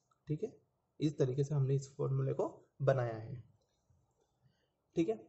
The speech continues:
अब हम यहाँ पर आपकी, हमें ए की वैल्यू फाइंड आउट करना है, मतलब हमें इस पोर्शन की वैल्यू फाइंड आउट करना है। तो किस तरीके से कर सकते हैं हमें ए, यदि हम पूरी डेप्थ ले फ़ोर फिफ्टी, फ़ोर फिफ्टी इसकी पूरी डेप्थ है, फ़ोर फिफ्टी में से हमने कवर को minus किया, इधर से ही minus करेंगे और इधर से ही minus करेंगे,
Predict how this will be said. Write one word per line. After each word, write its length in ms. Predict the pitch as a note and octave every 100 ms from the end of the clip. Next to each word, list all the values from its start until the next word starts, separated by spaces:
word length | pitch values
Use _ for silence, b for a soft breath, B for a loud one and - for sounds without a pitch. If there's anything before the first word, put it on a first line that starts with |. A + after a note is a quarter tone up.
| _ _
अब 180 | D3+ D#3
हम 200 | E3+ F#3 D3
यहाँ 160 | C#3
पर 140 | C#3+ D#3+
आपकी, 360 | C#3+ - G3 - - _
हमें 160 | D3 F#3+
ए 180 | - D3+
की 140 | F#3+
वैल्यू 220 | D3+ D3+
फाइंड 260 | - B2+ C3+
आउट 180 | F#3 -
करना 240 | A#2+ B2+
है, 180 | - - -
मतलब 420 | D3+ D#3+ E3 G3+ B B -
हमें 160 | D#3+ -
इस 180 | E3+
पोर्शन 380 | - C#3 C#3 C#3+
की 100 | C#3
वैल्यू 240 | D3+ C3 C3+
फाइंड 220 | C3+ A#2+
आउट 140 | B2
करना 160 | B2+ -
है। 60 |
तो 80 | C3+
किस 200 | F3 E3+
तरीके 240 | F3+ F3 F3+
से 60 |
कर 120 | F3+ F3
सकते 260 | E3+ E3+
हैं 60 | E3+
हमें 180 | F#3 -
ए, 260 | C#3 B2+ - - b b b _ _ _
यदि 200 | C3 C#3+ F3
हम 220 | F#3 F#3+ -
पूरी 160 | F3 E3
डेप्थ 280 | C#3+ C#3+ E3
ले 160 | D#3+
फ़ोर 360 | E3+ - D3+ D#3
फिफ्टी, 340 | C#3+ - C3+ B2+ B2 - -
फ़ोर 140 | D3+
फिफ्टी 260 | D3+ D3 F3
इसकी 160 | - F3
पूरी 240 | D3+ E3
डेप्थ 280 | E3+ E3+ G#3
है, 80 | F#3
फ़ोर 240 | D3+ D#3+
फिफ्टी 260 | E3 - E3+
में 100 | D#3
से 120 | E3
हमने 180 | D3 D#3+
कवर 260 | B2+ B2 C#3
को 160 | F3+
minus 300 | E3 A#2 C3
किया, 320 | - A#2+ - - B B B -
इधर 200 | C3+ D#3
से 120 | F#3+
ही 60 | F#3
minus 260 | E3+ E3+
करेंगे 340 | - E3 E3 E3
और 280 | A3+ - -
इधर 180 | C3+ C3
से 120 | C#3+
ही 60 | B2+
minus 300 | A2+ A#2+ -
करेंगे, 300 | B2 A#2+